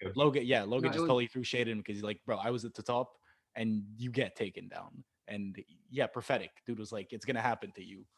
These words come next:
Speaker 2: Cool, like, watch yourself." But yeah.
Speaker 3: Yeah, and honestly, thank God for that, bro. Um, facts, let's bring back Logan Paul as the face of YouTube.
Speaker 2: I'm
Speaker 3: That's a
Speaker 2: ve-,
Speaker 3: good, that's a
Speaker 2: <laughs>
Speaker 3: good place.
Speaker 2: That would actually be cool. I'd be down for that.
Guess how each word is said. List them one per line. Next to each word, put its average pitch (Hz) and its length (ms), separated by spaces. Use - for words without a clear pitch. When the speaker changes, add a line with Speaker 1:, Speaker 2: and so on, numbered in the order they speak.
Speaker 2:
Cool, 117 380
like, 117 220
watch 127 260
yourself." 95 380
But 117 200
yeah. 170 200
Speaker 3:
Yeah, 196 280
and 151 180
honestly, 202 580
thank 165 180
God 175 220
for 160 100
that, 156 240
bro. 104 280
Um, 123 200
facts, - 580
let's 156 280
bring 151 220
back 147 260
Logan 143 240
Paul 135 160
as 117 100
the 120 80
face - 280
of 113 100
YouTube. 107 320
Speaker 2:
I'm 185 160
Speaker 3:
That's 170 160
a - 60
Speaker 2:
ve-, 143 100
Speaker 3:
good, 139 100
that's 131 260
a - 20
Speaker 2:
<laughs> 156 100
Speaker 3:
good 156 120
place. 127 320
Speaker 2:
That 147 200
would 151 200
actually 127 360
be 110 240
cool. 95 120
I'd 117 240
be 104 100
down 95 180
for - 140
that. 95 140